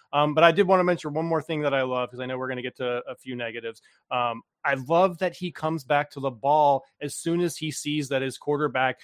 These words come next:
is either in trouble or if he's still scanning the field. So you see, I, I see on, on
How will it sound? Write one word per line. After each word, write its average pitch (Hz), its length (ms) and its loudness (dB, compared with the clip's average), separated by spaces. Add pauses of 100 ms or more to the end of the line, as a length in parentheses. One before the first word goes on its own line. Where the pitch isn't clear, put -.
(180)
is 131 180 -6 (100)
either 143 340 -2
in 131 120 -4
trouble 175 520 2 (180)
or 151 280 4
if 143 120 -6
he's 160 160 -6
still 156 180 0
scanning 143 460 -2
the 123 100 -8
field. 120 380 -8 (160)
So 151 140 0
you 147 180 0
see, 170 180 -6
I, 170 200 4
I - 40 4
see 180 220 0
on, 151 160 4
on - 20 -10